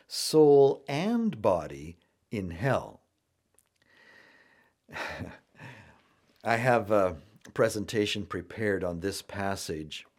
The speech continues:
that I think you may find very interesting. The amazing thing about this passage that is often offered as proof that Jesus believed in the immortal soul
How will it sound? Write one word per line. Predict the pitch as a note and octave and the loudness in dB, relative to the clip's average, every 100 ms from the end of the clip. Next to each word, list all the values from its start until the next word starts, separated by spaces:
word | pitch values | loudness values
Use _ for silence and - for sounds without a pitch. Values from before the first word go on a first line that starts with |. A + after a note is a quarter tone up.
| _ _ - _ | _ _ -20 _
that | - G#2 | -2 0
I | G2 | 0
think | F#2 D#3 F3 C3 | -2 -4 -4 -4
you | |
may | B2 B2 | -2 -2
find | B2 B2+ A#2 A#2 | -4 -6 -6 -4
very | A2 A2 G#2 | 0 0 0
interesting. | G#2 G2+ F2 - D#2 B1 _ _ _ _ _ _ - - - - - - _ - | -2 -4 -8 -10 -14 -16 _ _ _ _ _ _ -20 -20 -20 -20 -20 -20 _ -10
The | A#2+ | 0
amazing | A#2+ A#2+ D#3 A#3+ G3 D3 | 0 2 2 2 2 -2
thing | A2 F#3 D3 G2 | -2 -2 -2 -4
about | F#2+ B2 A#2 | -10 -10 -8
this | - C3 | -6 -6
passage | - - F3 F#3+ - D2+ C#2 - | -6 -6 -2 -4 -6 -12 -12 -6
that | G#2 G2 | -2 -2
is | F#2 - | -4 -2
often | A2 C3 C3 B2+ A2 - | 0 0 -2 -6 -6 -2
offered | A#2+ G#2+ G#2+ G2 | -2 -2 -4 -2
as | F2+ - | -2 -4
proof | - G3 E3+ - - | 0 4 4 2 -6
that | F#2 | -8
Jesus | F2+ C3 D#3 B2 G#2+ | -4 0 2 0 -2
believed | - G#2+ A2+ B2+ A2 F#2+ | -2 0 0 0 -2 -2
in | G2 F#2 | -4 -4
the | F#2+ | -6
immortal | F#2+ A2+ G2+ F2+ | 0 0 0 -4
soul | - D#3+ G#2+ F#2 | 0 2 4 2